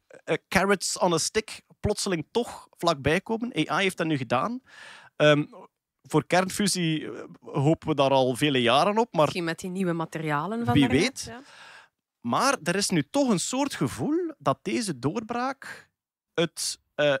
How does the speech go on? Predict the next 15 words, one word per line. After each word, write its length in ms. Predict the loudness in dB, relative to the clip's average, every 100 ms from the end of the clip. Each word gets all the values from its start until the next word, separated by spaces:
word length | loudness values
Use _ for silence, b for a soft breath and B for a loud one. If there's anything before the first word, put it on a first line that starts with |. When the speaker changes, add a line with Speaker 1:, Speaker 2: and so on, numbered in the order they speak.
| -4
Speaker 1:
scalable, 540 | -8 -4 -2 0 -2 -2
bij, 200 | -4 -4 _
bij 180 | -6 -2
I 120 | 0
B 60 | 0
M, 420 | 0 -2 -2 -4 -10 _ _ _ _ _
waar 320 | -6 -2 -2
dat 100 | -2
ze 80 | -4
ook 140 | -4
werken 280 | -4 -4 -6
aan, 160 | -6
aan 240 | -4 -4 -4
grote 240 | -6 -8
qubits, 440 | -8 -8 -8 -10